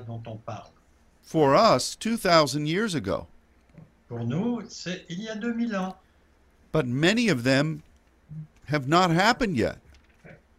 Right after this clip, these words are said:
Speaker 1: Mais beaucoup d'entre elles ne sont pas encore arrivées.
Speaker 2: Time is not a factor in heaven.
Speaker 1: Le temps n'est pas un facteur dans le ciel.
Speaker 2: But God's timetable,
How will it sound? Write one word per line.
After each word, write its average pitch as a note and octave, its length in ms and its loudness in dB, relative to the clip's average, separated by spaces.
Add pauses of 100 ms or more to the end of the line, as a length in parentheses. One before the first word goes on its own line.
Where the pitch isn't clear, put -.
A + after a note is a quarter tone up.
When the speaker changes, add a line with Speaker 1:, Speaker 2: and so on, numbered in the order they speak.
(120)
Speaker 1:
Mais D3 320 -10
beaucoup F3 320 -8
d'entre F3+ 320 -6
elles G3+ 380 -6
ne D#3 180 -6
sont E3+ 220 -10
pas G#3 160 -10
encore G#3+ 360 -6
arrivées. F3+ 460 -6 (1120)
Speaker 2:
Time F#3+ 640 0 (760)
is C#3 180 -2
not F#3+ 200 4
a F#3 60 0
factor G3 560 2
in A2+ 80 0
heaven. A#2 420 0 (1400)
Speaker 1:
Le C#3 460 -8 (100)
temps A3 420 -6
n'est E3 260 -10
pas G#3+ 300 -6
un D3+ 100 -12
facteur E3 800 -10
dans B2 140 -14
le A#2 100 -12
ciel. G2 400 -18 (460)
Speaker 2:
But D#3+ 200 0
God's E3 360 2
timetable, A#2 880 0